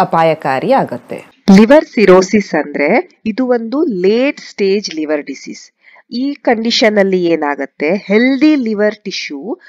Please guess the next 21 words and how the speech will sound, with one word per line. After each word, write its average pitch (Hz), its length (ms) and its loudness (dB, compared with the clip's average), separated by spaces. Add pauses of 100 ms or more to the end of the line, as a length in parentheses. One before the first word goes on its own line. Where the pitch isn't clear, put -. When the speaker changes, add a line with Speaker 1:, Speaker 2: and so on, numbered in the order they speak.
(180)
Speaker 2:
ಒಂದು 202 280 -8
ಸ್ಕಾರ್ 262 640 0
ಟಿಶ್ಯೂ 202 360 2
ಇಂದ 147 260 -4 (400)
ರಿಪ್ಲೇಸ್ 151 520 -6
ಆಗ್ಬಿಡತ್ತೆ - 960 -18
ಮತ್ತು 240 300 0
ಲಿವರ್ 233 360 0
ಅನ್ನ 226 180 -4
ಪರ್ಮನೆಂಟ್ಲಿ 220 880 0 (320)
ಡ್ಯಾಮೇಜ್ 147 520 -2
ಮಾಡತ್ತೆ. - 720 -18
ಆದ್ರೆ 277 380 -2
ನೆನ್ಪಿಟ್ಕೊಳ್ಳಿ, 233 720 -2
cirrhosis 311 880 -2
of 202 220 -10
liver 180 240 -6
ಅಂದ್ರೆ 165 480 -6 (200)
ಲಿವರ್ 240 320 -6
ಕ್ಯಾನ್ಸರ್ 185 560 -8 (100)
ಅಲ್ಲ. 151 220 -8